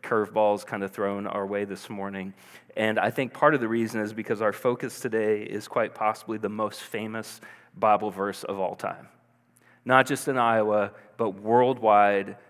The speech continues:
most famous Bible verse of all time. Um, some of you may be encountering this verse and those verses around it for the first time today. Others, you might have meditated on this verse ten thousand times. You might have heard a hundred sermons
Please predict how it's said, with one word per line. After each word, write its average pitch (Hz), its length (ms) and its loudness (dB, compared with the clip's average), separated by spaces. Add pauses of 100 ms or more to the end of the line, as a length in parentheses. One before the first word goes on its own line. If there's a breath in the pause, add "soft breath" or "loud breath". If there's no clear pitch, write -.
(100)
most 113 340 0
famous 120 460 -2
Bible 107 340 2
verse 98 340 -4
of 101 160 -4
all 101 160 0
time. 101 360 -2 (360 loud breath)
Um, 104 280 0
some 151 240 2
of 147 100 2
you 143 300 2
may 131 180 2
be 135 140 0
encountering 123 500 0
this 120 160 -2
verse 120 640 0
and 113 180 -2
those 120 280 4
verses 120 420 -2
around 110 480 0
it 139 260 0 (180 loud breath)
for 123 120 -4
the 110 80 -2
first 127 300 0
time 131 220 2
today. 135 420 0 (720)
Others, 143 560 6 (200 loud breath)
you 139 180 4
might 143 180 6
have 117 160 6
meditated 131 640 4
on 120 140 0
this 113 160 -4
verse 117 340 -2 (180)
ten 147 300 -4
thousand 107 500 0
times. 98 460 -8 (340 loud breath)
You 131 140 4
might 131 160 6
have 131 120 2
heard 127 160 2
a 110 60 6
hundred 151 540 -2
sermons 117 580 -2